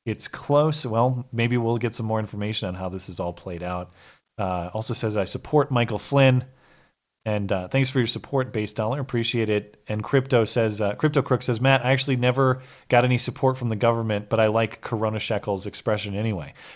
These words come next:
Well, I hope that was, um, I hope that was not because you were expecting support and it never arrived. But, uh, appreciate the support for the show, no matter what. Very much appreciated. Over on, um, on Streamlabs,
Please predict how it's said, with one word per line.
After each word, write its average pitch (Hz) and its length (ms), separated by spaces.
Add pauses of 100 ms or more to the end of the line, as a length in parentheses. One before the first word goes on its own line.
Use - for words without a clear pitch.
(140)
Well, 151 440
I 139 100
hope 202 260
that 170 240
was, 143 280
um, 135 220
I 127 80
hope 156 140
that 160 100
was 123 100
not 131 220
because 123 240
you 113 80
were 113 80
expecting 143 720
support 123 380
and 110 80
it 107 60
never 113 280
arrived. 101 640 (400)
But, 107 260
uh, 98 200
appreciate 131 560
the - 80
support 110 400
for 107 100
the 92 80
show, 92 540 (500)
no 110 100
matter 104 300
what. 147 380
Very 143 240
much 127 180
appreciated. 117 560
Over 131 260
on, 120 280
um, 107 420
on 104 140
Streamlabs, 107 800